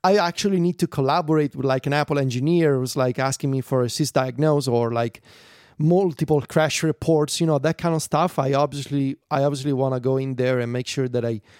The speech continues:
file a detailed piece of feedback. But otherwise, I think it's the normal cycle of things where Apple pays attention to, to, to folks who have an audience and talk about these new features and what they think about the new features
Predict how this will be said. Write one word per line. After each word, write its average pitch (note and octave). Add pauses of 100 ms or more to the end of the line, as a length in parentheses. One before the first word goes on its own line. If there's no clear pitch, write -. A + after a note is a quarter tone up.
(400)
file D3
a D#2
detailed D3
piece G3
of G#3
feedback. G#3 (320)
But D#3+
otherwise, F#3+
I D#3+
think D#3+
it's - (420)
the D#3+
normal E3
cycle C#3
of A2
things A2
where G#2+ (440)
Apple F#3+
pays F3+
attention A#2+
to, A2 (120)
to, A#2 (260)
to B2+ (380)
folks -
who E3
have C#3
an B2+
audience B2
and C3
talk C3+
about B2
these A#2
new C3+
features B2+ (240)
and B2+
what B2+
they A2+
think F#3
about C#3
the B2+
new C3
features B2